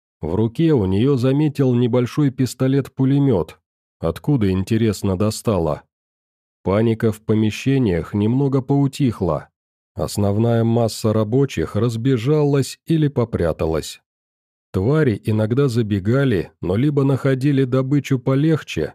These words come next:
либо, если были настолько глупы, чтобы напасть на нас, падали сражённые пулей или ударом трости.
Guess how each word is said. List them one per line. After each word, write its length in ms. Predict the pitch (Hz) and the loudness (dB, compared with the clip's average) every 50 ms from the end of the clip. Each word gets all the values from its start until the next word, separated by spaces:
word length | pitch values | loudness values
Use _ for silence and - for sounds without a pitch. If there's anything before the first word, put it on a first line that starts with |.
| _ _ _ | _ _ _
либо, 380 | - 82 98 127 156 156 131 107 | -4 -2 0 0 0 2 0 0
если 340 | 98 104 113 - - 117 120 | 2 0 0 0 0 -2 0
были 240 | 117 113 120 120 | 0 0 0 2
настолько 560 | 113 117 123 117 - - 127 113 113 113 120 110 | 2 0 0 -2 -2 0 0 0 0 0 -2 -2
глупы, 520 | 101 110 113 131 131 127 - - 113 95 | 0 0 0 0 0 -2 0 0 0 0
чтобы 320 | - - - 107 101 110 | -2 -2 -4 -2 0 0
напасть 540 | 107 113 120 117 - - 113 101 - - - | 0 0 -2 -2 -2 -2 -2 -2 -2 -4 -4
на 140 | 113 110 113 | -2 0 0
нас, 360 | 120 135 151 143 131 - - _ _ _ _ _ _ - | 2 2 2 0 -2 -4 -10 _ _ _ _ _ _ -2
падали 400 | 143 151 151 147 147 143 139 139 | 0 0 2 2 2 2 2 2
сражённые 800 | 127 - 120 101 107 104 92 110 131 127 123 113 104 95 90 85 | 0 0 0 0 0 0 2 2 2 2 2 2 0 0 -2 -4
пулей 460 | - _ 143 151 147 139 135 131 127 | -4 _ 0 2 2 4 2 2 2
или 420 | 131 - _ - 147 135 135 135 - - | 0 -4 _ -2 0 2 2 0 0 -2
ударом 540 | 117 113 101 95 117 117 107 107 107 107 - | -2 -2 0 0 0 0 0 0 0 0 -2
трости. 600 | - 110 101 92 82 - - - - 73 67 - | 0 0 0 0 -2 -4 -6 -8 -10 -10 -10 -10